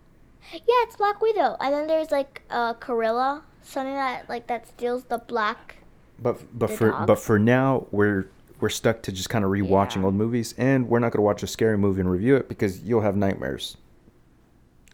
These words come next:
Speaker 2: Let's, let's let
Speaker 1: Yeah.
Speaker 2: people know. If she watches anything scary, she's not gonna sleep,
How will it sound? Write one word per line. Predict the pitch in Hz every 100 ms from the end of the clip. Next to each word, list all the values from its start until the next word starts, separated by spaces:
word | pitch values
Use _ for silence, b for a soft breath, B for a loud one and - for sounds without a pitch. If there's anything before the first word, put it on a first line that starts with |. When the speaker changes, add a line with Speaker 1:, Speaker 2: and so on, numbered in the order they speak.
| -
Speaker 2:
Let's, | - 113 -
let's | 104 107
let | 104 107
Speaker 1:
Yeah. | 107
Speaker 2:
people | 98
know. | 95 87 90
If | 113
she | -
watches | 127 123 113
anything | 113 107 110
scary, | - 127 127
she's | 123 98
not | 95
gonna | -
sleep, | - 117 120